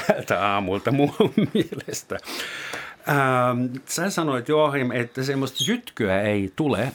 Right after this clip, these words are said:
mutta voiko tulla toisenlainen jytky? Nyt on tilanne semmonen, että vissi eilen illalla tai tänä aamulla tuoreimmat mielipidekyselytulokset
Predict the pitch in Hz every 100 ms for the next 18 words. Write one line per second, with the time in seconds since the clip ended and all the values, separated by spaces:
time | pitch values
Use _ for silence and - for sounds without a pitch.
0 | - 110 123 123 135 123 175 - - 139
1 | 123 - 196 147 92 76 90 92 90 98
2 | 92 - - 85 - - - - - -
3 | 127 196 - - 113 104 170 160 120 95
4 | - 165 185 143 107 104 110 98 _ 92
5 | 87 87 87 95 104 127 117 - 117 98
6 | - - - - 127 110 110 151 143 107
7 | - 98 - 107 107 120 117 101 - 175
8 | 156 117 90 90 - 131 139 120 - 101
9 | 95 92 - 117 107 87 - 120 110 104
10 | 98